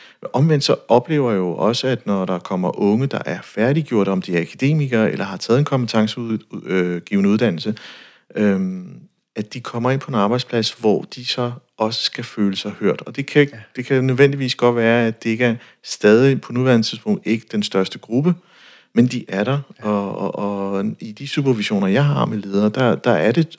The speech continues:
Speaker 1: oftest et, et, et tema, som, som skaber, kan man sige, frustrationer.
Speaker 2: Ja.
Speaker 1: For lederen ikke, netop, nu nævnte du det her med mobiltelefonen, som er et symbol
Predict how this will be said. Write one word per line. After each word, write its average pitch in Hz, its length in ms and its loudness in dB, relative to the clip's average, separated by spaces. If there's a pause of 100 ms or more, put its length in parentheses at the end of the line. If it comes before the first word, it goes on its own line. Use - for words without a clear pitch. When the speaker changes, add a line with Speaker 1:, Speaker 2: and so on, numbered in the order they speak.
Speaker 1:
oftest - 540 -2 (100)
et, 110 180 -6 (400)
et, 101 200 -8
et 104 160 -8
tema, 113 400 2
som, 113 320 0 (120)
som 104 180 -2
skaber, 101 500 -2 (180)
kan 104 120 -6
man 92 120 0
sige, - 140 -4
frustrationer. 156 600 -2 (200)
Speaker 2:
Ja. 117 60 -18 (420)
Speaker 1:
For 123 60 2
lederen 123 320 4
ikke, 127 220 -2 (140)
netop, 127 340 4
nu 131 140 -4
nævnte 135 220 4
du - 80 -12
det 135 80 6
her 127 80 6
med 131 120 4
mobiltelefonen, 120 760 -2
som 117 240 2
er 110 160 6 (140)
et 104 140 -8
symbol 117 600 2